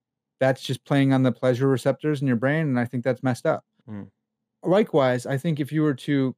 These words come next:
Speaker 1: cut out all of the sig-, the religious significance there and just try to take the, the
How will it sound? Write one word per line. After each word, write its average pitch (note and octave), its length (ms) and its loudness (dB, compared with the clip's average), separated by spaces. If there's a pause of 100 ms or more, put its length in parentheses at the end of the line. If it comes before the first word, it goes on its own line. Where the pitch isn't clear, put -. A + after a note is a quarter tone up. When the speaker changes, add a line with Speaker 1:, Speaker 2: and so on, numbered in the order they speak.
Speaker 1:
cut E3 240 0
out D3+ 300 2
all C#3+ 260 4
of A#2+ 120 -4
the B2+ 120 0
sig-, B2+ 320 -8
the B2+ 80 -4
religious B2+ 420 -2
significance B2 680 -4
there D#3 320 -2 (400)
and C3+ 160 2
just - 140 -12 (360)
try D3 100 -2
to B2 60 -4
take C#3+ 360 -2
the, B2 260 0
the A#2 200 0